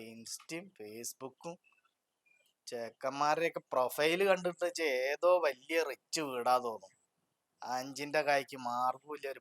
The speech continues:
പണിക്കും പോവില്ല. അടുപ്പില് ചേര വായി ഉണ്ടാവും. എട്ടുകലി മാറാലട്ടി അടുപ്പും ക്ലോസറ്റും ആയിട്ടുള്ള ആൾക്കാരാണ്.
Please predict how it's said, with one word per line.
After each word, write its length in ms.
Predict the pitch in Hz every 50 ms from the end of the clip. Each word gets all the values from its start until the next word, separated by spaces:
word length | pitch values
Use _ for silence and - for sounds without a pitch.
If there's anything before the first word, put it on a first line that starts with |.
| -
പണിക്കും 440 | - 123 123 123 123 113 - 151 151
പോവില്ല. 320 | 143 143 139 139 139 139 139 - _ _ _ - _ -
അടുപ്പില് 600 | 123 131 135 135 131 143 151 - - 180 190 214 190
ചേര 400 | 175 160 156 151 156 160 175 190
വായി 280 | 202 185 185 180 180 175
ഉണ്ടാവും. 320 | - - 151 139 117 - _ _ _ _ _ _ _ _ _ _ _ _ _ _ _ _ _ _ _ _ _ _ _ -
എട്ടുകലി 440 | 139 127 - - - 165 170 170
മാറാലട്ടി 680 | 180 170 165 160 156 151 156 156 156 160 151 - - 170
അടുപ്പും 460 | 160 156 143 131 123 127 - - 160 165
ക്ലോസറ്റും 440 | 151 151 143 139 143 147 143 160
ആയിട്ടുള്ള 340 | 156 151 151 - 151 147 147 143 - _ _ _ _ _ _ -
ആൾക്കാരാണ്. 600 | - 120 120 117 110 - 139 135 143 151 139 120